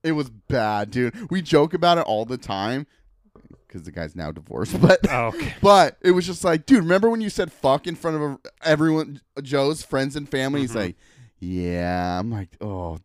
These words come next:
Speaker 1: th-, it
Speaker 2: Yeah,
Speaker 1: was so
Speaker 2: you
Speaker 1: cringy the whole time. I
Speaker 2: I
Speaker 1: was
Speaker 2: can't
Speaker 1: like,
Speaker 2: ima-, uh,
Speaker 1: "Stop,
Speaker 2: just
Speaker 1: stop."
Speaker 2: Yeah, keep that, keep that shit short.
Speaker 1: Is that your thing?
Speaker 2: I, I think that's, that's gotta be one of 'em.
Speaker 1: Okay.
Speaker 2: It's like, no,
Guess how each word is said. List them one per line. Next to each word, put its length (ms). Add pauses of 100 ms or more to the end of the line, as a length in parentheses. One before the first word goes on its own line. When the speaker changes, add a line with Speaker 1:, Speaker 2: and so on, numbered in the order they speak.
Speaker 1:
th-, 120
it 80
Speaker 2:
Yeah, 220
Speaker 1:
was 80
so 280
Speaker 2:
you 60
Speaker 1:
cringy 440
the 120
whole 280
time. 400
I 40
Speaker 2:
I 40
Speaker 1:
was 80
Speaker 2:
can't 140
Speaker 1:
like, 80
Speaker 2:
ima-, 100
uh, 440
Speaker 1:
"Stop, 560
Speaker 2:
just 400
Speaker 1:
stop." 500
Speaker 2:
Yeah, 200
keep 320
that, 280 (280)
keep 200
that 200
shit 220
short. 520 (160)
Speaker 1:
Is 140
that 180
your 140
thing? 340 (440)
Speaker 2:
I, 220
I 40
think 200
that's, 180 (140)
that's 220
gotta 180
be 80
one 220
of 80
'em. 260
Speaker 1:
Okay. 140
Speaker 2:
It's 160
like, 180 (540)
no, 580